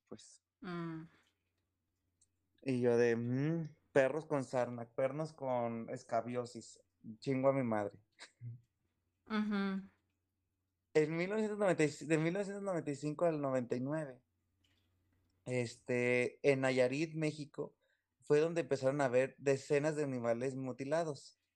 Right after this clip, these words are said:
Speaker 1: al suroeste de Estados Unidos y en China. Y bueno, ya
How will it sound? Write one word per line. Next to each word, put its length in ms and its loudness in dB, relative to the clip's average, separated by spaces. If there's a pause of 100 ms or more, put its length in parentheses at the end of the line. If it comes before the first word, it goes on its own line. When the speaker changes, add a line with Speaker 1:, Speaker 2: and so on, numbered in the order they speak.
(320)
Speaker 1:
al 340 -2
suroeste 720 2
de 80 -2
Estados 360 2
Unidos 420 -2
y 40 -2
en 160 -2
China. 420 -6 (480)
Y 140 -8
bueno, 400 2 (160)
ya 560 4